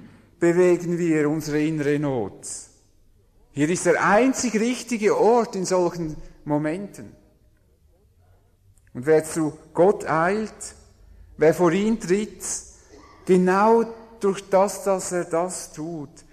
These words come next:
erweist er sich als einer, der aus der Wahrheit ist. Obwohl die Gefühle etwas ganz anderes sagen, obwohl das Herz uns verurteilt und verklagt,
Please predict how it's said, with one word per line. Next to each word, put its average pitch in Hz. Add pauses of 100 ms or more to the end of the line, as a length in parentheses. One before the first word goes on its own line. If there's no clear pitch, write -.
(280)
erweist 151
er 190
sich 180
als 147
einer, 170 (360)
der 131
aus 127
der 113
Wahrheit 113
ist. - (3000)
Obwohl 175
die 214
Gefühle 190
etwas 180
ganz 185
anderes 196
sagen, 180 (540)
obwohl 190
das 208
Herz 208
uns 208
verurteilt 202
und 180
verklagt, 170